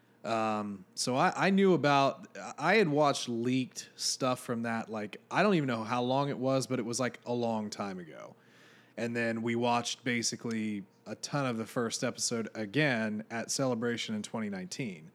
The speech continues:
So, like, this is a show that I, I already knew about, and I knew about the Bad Batch, but they are kind of apart from everything else. So to make it a show, it's kinda something that people,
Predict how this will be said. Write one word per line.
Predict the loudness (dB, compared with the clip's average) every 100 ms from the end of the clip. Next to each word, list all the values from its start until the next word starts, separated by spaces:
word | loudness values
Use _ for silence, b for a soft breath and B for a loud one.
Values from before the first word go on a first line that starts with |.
| b b b b b
So, | 0 2
like, | 2 -2 -2
this | 2 4
is | 4 2
a |
show | 2 4 6 8 6 4
that | 2 0 -4
I, | -6 -4 -6 -2
I | 2
already | 4 4
knew | 4 4
about, | 6 6 4
and | 2
I | 0
knew | 2
about | 4 4 4
the |
Bad | 2 2 2 2
Batch, | 2 2 0 -12 B B B B
but | -6 0 0 4
they | 4 6
are | 6 4
kind | 2 2 2
of |
apart | 0 -6 -6 -4 -4 -6 -14 _
from | -2 2
everything | 2 2 0 -2 0
else. | 0 0 -2
So | 0
to | 0
make | 0 2 2 4
it |
a | 2
show, | 2 4 6 6 6 2
it's | 0
kinda | -2 0 2
something | 2 0 0 0
that | -2
people, | -2 0 2 0 0